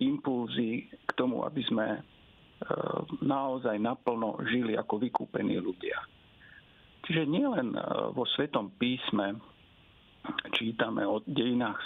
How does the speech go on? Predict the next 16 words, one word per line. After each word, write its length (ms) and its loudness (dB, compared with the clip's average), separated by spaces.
spásy, 600 0
ale 320 0
aj 160 0
v 160 -6
dnešnej 320 2
dobe, 320 2
e, 160 2
Boh 300 2
vzbudzuje 600 2
ľudí, 560 2
ktorí, 520 0
e, 40 -20
privádzajú 720 2
k 200 0
svetosti, 800 0
e, 40 -8